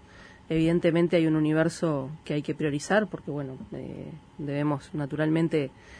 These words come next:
entender que, que va a ser difícil abarcar todo. Entonces hay una tarea ahí de priorización que tiene que ver con, con, precisamente con las necesidades que, que hacen a la información,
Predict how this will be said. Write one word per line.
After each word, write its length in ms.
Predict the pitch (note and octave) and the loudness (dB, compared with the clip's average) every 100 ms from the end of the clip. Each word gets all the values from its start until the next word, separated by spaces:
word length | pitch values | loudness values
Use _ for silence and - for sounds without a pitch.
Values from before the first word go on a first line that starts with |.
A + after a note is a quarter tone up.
| - - | -20 -2
entender 520 | F#3 F#3 E3+ E3+ F3+ F3+ | 4 6 6 6 6 4
que, 480 | E3 D3+ C#3+ C#3 - | 2 2 2 -2 -2
que 100 | D#3+ | 2
va 100 | D#3 | 2
a 40 | |
ser 160 | D#3+ D#3+ | 2 -2
difícil 320 | D#3 E3+ - | -2 -4 -2
abarcar 380 | D3+ D3 D3+ D#3+ | -2 -2 -2 -4
todo. 400 | - G#3+ G#3 A#3 - - - - - | 0 2 2 0 -6 -18 -20 -20 -8
Entonces 340 | F#3+ F3+ F3 F3+ | -6 -2 -2 2
hay 80 | E3+ | 2
una 160 | E3 | 2
tarea 300 | E3 E3 E3+ | 2 4 4
ahí 100 | D#3+ | 4
de 120 | D#3+ | 2
priorización 680 | D#3 D3 C#3 C3+ - G3 G3+ | 0 -4 -6 -6 0 2 2
que 80 | E3 | 0
tiene 240 | D3 D3+ | -2 -2
que 120 | C#3+ C#3+ | -2 -2
ver 160 | D3+ | -2
con, 300 | D3 C3 B2+ - - | -2 -6 -8 -12 -10
con, 380 | C3+ B2+ B2 E3 - - - | -8 -8 -10 -12 -18 -14 -6
precisamente 500 | D3 D3+ D#3+ D#3+ D#3 | -6 -2 0 2 0
con 100 | C#3 | -4
las 120 | C#3 | -4
necesidades 760 | E3+ C#3 D3 D#3+ F3 D3+ - - - - - | -6 -6 -2 0 2 0 -4 -16 -20 -20 -14
que, 160 | - B2 | -10 -8
que 160 | - D3 | -4 -4
hacen 220 | D3 D3 | -2 -4
a 40 | |
la 60 | C#3+ | -4
información, 640 | C#3+ C#3+ C3+ - F3 G3 | -4 -4 -4 -2 0 0